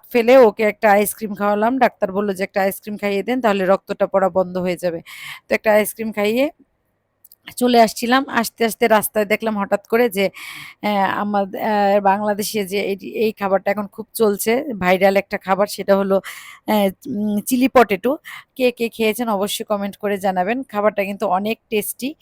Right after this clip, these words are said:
তো আমি তার আগে একবার কক্সবাজারে খেয়েছিলাম, আজকে দ্বিতীয়বার ট্রাই করলাম আর কি ফেনীতে। তবে খাবারটা অনেক টেস্ট ছিল, আমার কাছে অনেক ভালো লেগেছে। যারা কখনো খাননি, আবারও বলছি, একবার খেয়ে দেখতে পারেন।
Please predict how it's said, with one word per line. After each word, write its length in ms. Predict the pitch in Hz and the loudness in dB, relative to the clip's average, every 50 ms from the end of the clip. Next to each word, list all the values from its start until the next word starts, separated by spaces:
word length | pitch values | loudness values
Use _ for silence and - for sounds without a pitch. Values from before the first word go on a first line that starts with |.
| - - - - - - - _ - | -20 -20 -20 -20 -20 -20 -20 _ 2
তো 180 | 247 240 240 | 4 6 6
আমি 460 | 233 214 185 196 208 214 226 226 226 214 | 6 4 4 2 0 -2 -2 -2 -2 0
তার 260 | - 233 202 214 214 | 2 4 4 4 4
আগে 240 | 208 214 220 214 226 | 2 2 2 0 0
একবার 320 | 226 202 - - 240 240 | -2 -2 0 0 0 2
কক্সবাজারে 580 | - 214 202 190 190 170 208 208 190 214 202 220 | 2 2 2 0 0 0 0 0 2 0 -2 -2
খেয়েছিলাম, 560 | - - 208 196 - - 214 226 240 262 294 | -2 -4 -4 -4 -4 -4 -2 0 0 0 -2
আজকে 400 | - 208 190 - - 226 214 202 | -4 -4 -4 -4 -2 0 0 0
দ্বিতীয়বার 540 | 180 208 202 - - 220 214 196 190 208 190 - | 0 -4 -6 -2 0 2 2 2 0 -2 -2 -2
ট্রাই 220 | - 214 196 190 185 | 0 2 2 2 2
করলাম 360 | - 202 190 185 180 185 190 | 0 -4 -2 -2 -2 -4 -4
আর 80 | 180 | -8
কি 160 | 175 - 220 220 | -8 -10 -12 -8
ফেনীতে। 500 | - 208 190 190 190 180 - 208 233 269 - - - - - - - - - - _ | -6 -6 -6 -6 -8 -6 -4 -4 -4 -4 -8 -16 -20 -20 -20 -20 -20 -20 -20 -2 _
তবে 140 | 262 254 254 | 4 4 4
খাবারটা 800 | - 226 220 214 233 233 226 _ _ _ _ _ - 233 220 220 | 4 2 4 4 4 4 2 _ _ _ _ _ 4 4 4 4
অনেক 400 | - 196 233 247 262 262 254 _ _ | 4 2 2 2 2 2 0 _ _
টেস্ট 260 | 233 208 202 - - | 0 0 0 0 -4
ছিল, 400 | - - - - 220 208 202 233 311 - _ _ _ _ _ - | -6 -8 -4 -4 -2 0 0 -2 -2 -4 _ _ _ _ _ -8
আমার 220 | - 196 196 196 | -4 -2 -2 -2
কাছে 260 | - 214 208 - 226 | -2 -4 -6 -4 -2
অনেক 300 | 214 196 202 214 208 202 | -2 -2 -2 -4 -6 -6
ভালো 240 | 196 180 190 196 196 | -6 -4 -2 -2 0
লেগেছে। 360 | 190 196 185 208 - - 220 | 0 -2 -2 -4 -8 -8 -2
যারা 280 | 196 208 190 185 190 190 - | 2 4 4 4 2 2 0
কখনো 340 | 202 190 - 202 202 196 202 | -2 -2 -2 -4 -8 -8 -6
খাননি, 340 | - 190 190 190 196 208 202 | -4 -4 -4 -4 -2 -2 0
আবারও 380 | 165 175 175 196 214 240 269 | 2 2 2 4 4 4 4
বলছি, 360 | 240 240 226 - - - 214 - - - - - - - _ | 4 4 2 0 -4 -10 -12 -14 -16 -18 -18 -18 -18 -14 _
একবার 320 | - 202 196 185 196 220 202 - | -4 -4 -2 0 0 0 0 0
খেয়ে 200 | - 220 208 196 | 0 0 0 0
দেখতে 280 | 185 202 - _ 214 196 | 0 -2 -4 _ -4 0
পারেন। 300 | - 175 175 202 240 | 0 0 0 0 -4